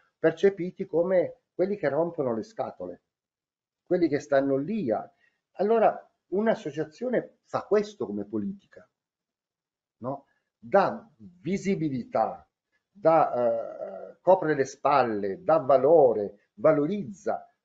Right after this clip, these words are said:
l'insieme delle persone che, eh, stanno, lo, lo fa attraverso convegni, dando rilievo,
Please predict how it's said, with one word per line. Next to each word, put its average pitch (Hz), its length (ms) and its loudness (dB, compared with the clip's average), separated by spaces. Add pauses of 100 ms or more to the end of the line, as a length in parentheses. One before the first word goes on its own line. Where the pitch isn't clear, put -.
(240)
l'insieme 151 520 0
delle 127 200 0
persone 123 640 -4
che, 127 300 -4
eh, 110 500 -10
stanno, 104 480 -8
lo, - 240 -12
lo 107 100 -20
fa 127 120 -2
attraverso 104 420 -6
convegni, 151 680 -2 (240)
dando 120 300 -4
rilievo, 110 840 0